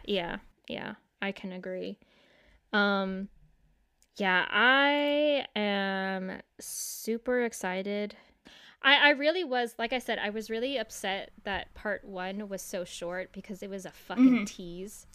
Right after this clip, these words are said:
Speaker 1: at the end,
Speaker 2: Yeah.
Speaker 1: especially when they just right went into, um, the, the, the match with the Maya twins
Speaker 2: Yeah.
Speaker 1: and stuff.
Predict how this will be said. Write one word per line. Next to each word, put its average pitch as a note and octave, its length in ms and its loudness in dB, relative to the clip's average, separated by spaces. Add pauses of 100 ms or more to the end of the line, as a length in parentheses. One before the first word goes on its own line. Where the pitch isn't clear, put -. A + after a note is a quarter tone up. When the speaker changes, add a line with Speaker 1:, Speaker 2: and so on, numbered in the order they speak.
Speaker 1:
at A3+ 180 2
the B3+ 160 -6
end, A#3 180 0
Speaker 2:
Yeah. B3+ 340 8
Speaker 1:
especially A#3 460 0
when A#3 240 0
they G#3+ 160 2
just A3 380 -4 (160)
right G3+ 520 2 (200)
went G#3+ 260 -2
into, G3+ 720 -2 (580)
um, F3+ 540 2 (680)
the, G3+ 360 2 (100)
the, F#3 400 2
the G#3 140 2
match G3+ 480 2
with F#3+ 180 2 (300)
the G3+ 100 4
Maya F#3 340 2
twins C#4 640 0 (640)
Speaker 2:
Yeah. B3+ 120 8
Speaker 1:
and - 80 6
stuff. D#4+ 480 2